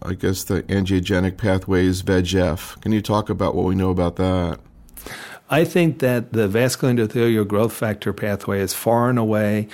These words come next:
Speaker 2: the most important in malignant gliomas. If you look at a G B M, it's really just a sea of abnormal blood vessels. When we looked for V E G F expression in the laboratory,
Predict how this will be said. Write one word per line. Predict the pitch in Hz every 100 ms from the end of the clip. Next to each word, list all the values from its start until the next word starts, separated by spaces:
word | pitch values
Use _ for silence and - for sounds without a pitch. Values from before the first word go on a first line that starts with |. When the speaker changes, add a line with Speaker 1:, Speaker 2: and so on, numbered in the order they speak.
| - - -
Speaker 2:
the | 104
most | 104 101 -
important | 98 - 120 113 - 107 104 - -
in | 113 113
malignant | 107 104 101 101 95
gliomas. | 98 98 101 98 85 95
If | 98 113
you |
look | 110 160 175
at | 135
a |
G | 107 110 123
B | 113 110 107
M, | 117 110 95 - - - -
it's | 110 -
really | 127 135 127
just | 101 113 107
a | 104 95
sea | - - 143 139 123
of | 113 101 - 127
abnormal | 120 117 110 110 110 98
blood | 92 104 107
vessels. | 92 - - - - - - - - - - -
When | 110 110
we | 110
looked | 107 101 -
for | - 120
V | 101 110 120
E |
G | 110
F | 113 -
expression | 104 - - 113 110 - 113
in | 107 101
the | 95
laboratory, | 107 165 170 143 - 104 101 98 98 95